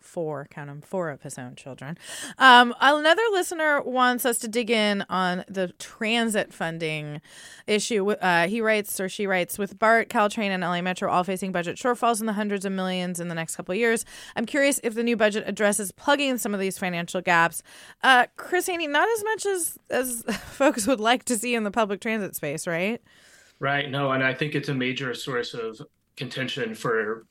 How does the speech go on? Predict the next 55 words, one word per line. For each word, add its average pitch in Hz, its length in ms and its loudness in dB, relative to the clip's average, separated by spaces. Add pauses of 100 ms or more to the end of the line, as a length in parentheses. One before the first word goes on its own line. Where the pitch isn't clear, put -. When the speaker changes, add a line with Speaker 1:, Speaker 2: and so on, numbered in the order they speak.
(160)
Speaker 2:
for - 160 -8
the 123 80 -6
governor 117 380 -2
with 120 280 -4
state 117 280 -8
legislative 120 500 -6
leaders 110 400 -6
as 120 140 -6
they 117 100 -4
work 113 300 -8
the 113 100 -4
budget 113 380 -4
over 110 160 -4
the 104 80 -6
le-, 110 200 -8
next 123 260 -6
couple 104 280 -10
of 107 80 -6
weeks. - 480 -10 (420)
A-, 127 40 -4
a-, 143 340 -2
as 151 160 0
Jeremy 147 320 0
was 117 160 -4
saying 113 220 -8
earlier, 113 500 -4
a-, 143 180 -4
and 151 160 2
this 151 160 0
is 151 120 -6
one 143 160 0
of 139 40 2
those 139 200 0
areas 131 400 -4
where 117 180 -4
the 113 80 -6
governor 127 420 -2
and 123 120 -4
the 117 40 -4
legislature 120 540 -8
had 113 120 -4
hammered 123 360 -4
out 120 220 -2
a - 20 -6
multi-year 127 560 -4
deal 117 540 -4 (280)
to 147 80 -6
make 120 220 -4
major 135 320 -2
investments 123 560 -4
in 120 180 -6
transportation 120 760 -6
and 117 100 -8
transit 123 420 -6
infrastructure. 113 880 -8